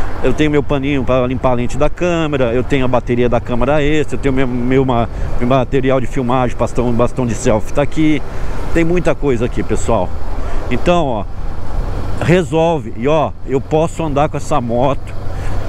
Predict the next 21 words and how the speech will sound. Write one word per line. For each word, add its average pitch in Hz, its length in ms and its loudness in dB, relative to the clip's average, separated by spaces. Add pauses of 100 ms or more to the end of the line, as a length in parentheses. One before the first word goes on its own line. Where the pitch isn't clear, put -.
(360)
em 151 120 0
qualquer 156 500 2
velocidade, 135 1000 -2
esse 156 300 0
ímã 143 360 0
não 151 640 2
vai 143 280 0
mexer 143 440 -2
o 143 80 2
lu-, 147 200 2
do 123 140 0
lugar, 110 420 2
não 143 180 2
sai 165 240 0
do 156 80 -2
lugar, 117 300 0
pessoal. 98 440 0 (540)
É 131 100 2
muito 135 400 0
forte. 101 460 2
Então, 147 380 2